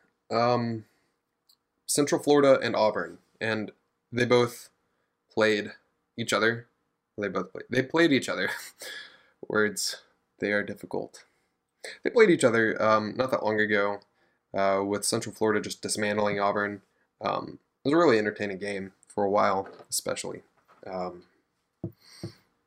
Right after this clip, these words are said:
Central Florida went thirteen and oh, claimed a national title for themselves. They, they claimed it. They claimed it upon themselves. Um,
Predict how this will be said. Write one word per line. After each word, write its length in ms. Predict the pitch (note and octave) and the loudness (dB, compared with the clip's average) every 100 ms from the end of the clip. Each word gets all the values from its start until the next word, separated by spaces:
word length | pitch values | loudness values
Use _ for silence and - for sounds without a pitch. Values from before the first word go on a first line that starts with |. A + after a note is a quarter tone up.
| _ _ _ _ _ - - | _ _ _ _ _ -12 -2
Central 320 | E3 D#3+ E3 | 0 0 2
Florida 500 | D#3+ C#3+ C3+ B2+ B2 | 4 6 6 6 4
went 240 | C3+ - | 2 0
thirteen 300 | C#3+ C3+ B2+ | 0 -2 0
and 120 | B2 | 0
oh, 600 | A#2+ A#2 A2+ A2 G#2+ G#2 - | 2 4 4 2 0 -4 -6
claimed 260 | - C#3+ | -2 0
a 40 | A#2+ | 0
national 380 | A2+ A2 F#2+ F#2 | -2 -2 -8 -8
title 440 | F#2 F#2 F#2 D#2 _ _ _ | -8 -6 -6 -8 _ _ _
for 100 | - | -6
themselves. 460 | A2 G#2 F#2+ E2 - | -6 -4 -6 -6 -8
They, 120 | F#2+ - | -10 -8
they 260 | G#2 A#2 A2+ | -2 0 0
claimed 340 | - F#2+ F#2+ | -6 -16 -14
it. 180 | - - | -14 -8
They 220 | G2+ G2+ - _ | -6 -6 -8 _
claimed 220 | G2+ F#2+ | -8 -6
it 180 | F#2+ - - | -6 -8 -10
upon 240 | - G2+ | -8 -8
themselves. 540 | G2 - F#2 F#2 - - _ - - _ _ _ - | -8 -6 -4 -4 -8 -14 _ -20 -20 _ _ _ -6
Um, 480 | A2+ A2 G#2+ G2 | -2 -2 -4 -8